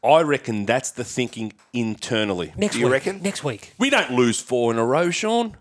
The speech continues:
Speaker 2: Well,
Speaker 1: We don't
Speaker 2: pe-
Speaker 1: lose four.
Speaker 2: People were saying that the other week. <laughs> Well, we don't lose two
Speaker 1: Mm.
Speaker 2: in a row.
Speaker 1: Collingwood don't win eleven. Oh, you can't just keep winning by a point. Well, fucking hell, it's eleven weeks in a row. Still going, and we're still losing.
Speaker 2: They're not related, though.
Speaker 1: No, no.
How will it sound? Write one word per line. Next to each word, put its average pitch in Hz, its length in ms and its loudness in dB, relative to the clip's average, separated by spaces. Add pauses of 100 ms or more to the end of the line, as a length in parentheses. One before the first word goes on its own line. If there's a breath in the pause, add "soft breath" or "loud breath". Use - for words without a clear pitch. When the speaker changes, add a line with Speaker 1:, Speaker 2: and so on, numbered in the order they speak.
(120)
Speaker 2:
Well, 247 180 2
Speaker 1:
We 254 60 4
don't 233 160 4
Speaker 2:
pe- 165 60 -4
Speaker 1:
lose 147 180 0
four. 202 320 0
Speaker 2:
People 320 260 0
were 285 60 -2
saying 254 220 -2
that 247 100 -4
the 233 80 0
other 233 120 0
week. 240 200 -4
<laughs> 139 100 -2
Well, 190 100 4
we 190 120 2
don't 127 200 -2
lose 117 200 -8
two 127 220 -4
Speaker 1:
Mm. 160 60 0
Speaker 2:
in 156 60 -2
a 151 60 0
row. 202 120 0
Speaker 1:
Collingwood 247 440 2
don't 196 220 2
win 202 120 0
eleven. 185 400 0 (120)
Oh, - 220 -6
you 143 120 -6
can't 165 220 -2
just - 160 -12
keep 98 200 -12
winning 107 220 -10
by 107 180 -4
a 95 40 -8
point. - 340 -6
Well, 104 100 -14
fucking 123 360 -6
hell, 127 80 0
it's - 100 -8
eleven 110 260 -6
weeks 127 200 -4
in 110 80 -10
a 113 60 -2
row. 190 220 2 (800 soft breath)
Still 160 280 0
going, 208 340 4 (440)
and 147 120 -2
we're 185 100 4
still 202 240 -2
losing. 196 360 -2 (1200)
Speaker 2:
They're 156 320 -2
not 131 220 -2
related, 101 380 -8
though. 98 200 -16 (180)
Speaker 1:
No, 214 120 2 (180)
no. 135 200 0